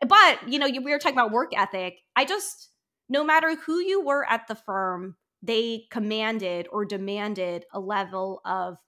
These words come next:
excep-, exceptionalness or exceptionality that, uh, and a level of operating that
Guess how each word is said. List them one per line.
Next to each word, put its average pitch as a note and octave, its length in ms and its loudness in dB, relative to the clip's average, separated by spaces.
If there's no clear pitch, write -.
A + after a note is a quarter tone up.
excep-, G#3 380 -6
exceptionalness F#3 920 -8
or F3+ 120 -8
exceptionality F#3 960 -8
that, F#3+ 300 -4
uh, F3 320 -4
and A3+ 160 -2
a A3 60 2
level G#3 360 2
of F3+ 140 -4
operating F#3 840 -2
that F#3 300 -4